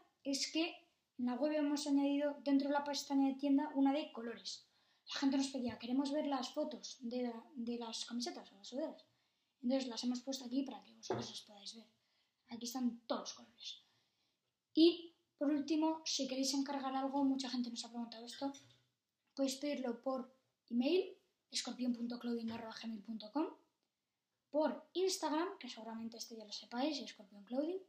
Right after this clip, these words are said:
y, o Twitter, que es nuestra red social más pequeña todavía.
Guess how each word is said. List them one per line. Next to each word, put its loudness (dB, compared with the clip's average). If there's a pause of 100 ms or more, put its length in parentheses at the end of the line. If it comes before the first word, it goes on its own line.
(480)
y, -2
o 2
Twitter, 2 (260)
que -6
es -4
nuestra -4
red -8
social -4
más 2
pequeña -10
todavía. -4